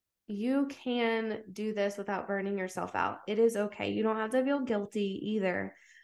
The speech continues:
about taking a break. So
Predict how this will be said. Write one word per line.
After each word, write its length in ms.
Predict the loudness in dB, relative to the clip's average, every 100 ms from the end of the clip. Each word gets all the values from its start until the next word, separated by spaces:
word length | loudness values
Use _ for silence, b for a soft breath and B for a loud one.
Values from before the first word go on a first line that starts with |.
| B B
about 420 | 0 2 2 2
taking 280 | -2 -6 -6
a 20 | -6
break. 180 | -6 -8 _ _ b b _ -8
So 480 | 2 4 4 2